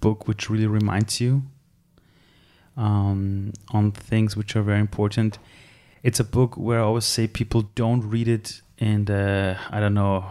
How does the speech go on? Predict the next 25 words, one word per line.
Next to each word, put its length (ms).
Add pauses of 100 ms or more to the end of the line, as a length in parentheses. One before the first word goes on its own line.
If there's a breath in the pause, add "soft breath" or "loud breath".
(140)
in 100
a 60
bus 600 (180)
or 240
in 140
an 160
airplane. 380
Read 160
it 100
at 140
home 440
when 120
you 60
have 100
time 240
for 100
yourself. 420 (640 loud breath)
It's 120
from 160
Eckhart 340
Tolle. 380 (280)
It's 120
called 320
Now. 460 (1200 loud breath)
Um, 580